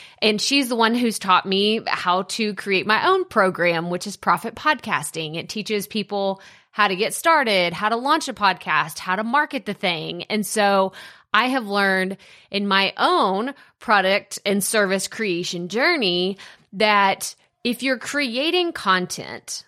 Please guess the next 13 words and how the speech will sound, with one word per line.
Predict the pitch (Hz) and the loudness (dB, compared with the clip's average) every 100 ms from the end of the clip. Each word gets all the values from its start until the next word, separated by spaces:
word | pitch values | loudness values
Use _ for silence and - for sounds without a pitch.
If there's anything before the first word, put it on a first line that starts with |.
| - | -4
on | 208 240 | -2 0
your | 277 | -4
podcast | 277 - 180 - - - - - - - 202 | -4 0 0 0 -6 -4 -4 -6 -8 -6 -2
and | 196 | -2
you | 208 226 | 0 2
know | 220 220 226 277 269 185 170 175 - | 2 2 4 4 4 4 2 -2 -6
routinely | 190 196 196 285 311 - - - 302 359 370 208 156 101 139 208 - | -12 -12 -2 0 0 -4 -10 -8 -2 0 0 -2 -6 -6 -8 -10 -2
what | 254 | 0
your | 269 269 | 2 4
audience | 254 302 294 269 | 4 2 -2 -4
is | 226 | -6
responding | 214 - - 339 370 262 196 | -4 -6 -2 0 2 0 -2
to, | - 185 165 165 190 | -2 -4 -4 -4 -6